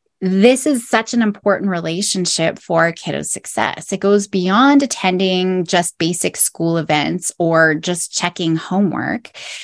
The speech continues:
So we're really delving into the significance of positive parental involvement. We're gonna be exploring effective strategies for building some of those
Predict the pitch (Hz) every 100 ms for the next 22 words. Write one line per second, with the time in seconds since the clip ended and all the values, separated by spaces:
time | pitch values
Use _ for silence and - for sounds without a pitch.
0 | - - - 208 202 202 196 220 233 220
1 | 202 208 214 208 - 208 254 277 - 185
2 | 175 175 - 180 185 196 214 170 165 -
3 | 185 180 175 - - 175 175 185 - -
4 | 160 165 160 156 220 262 262 - - 175
5 | 180 175 180 170 - - 185 202 208 202
6 | 190 - - - 175 151 - - 190 208
7 | - 156 175 165 180 196 202 190 175 165
8 | - 165 165 165 170 170 -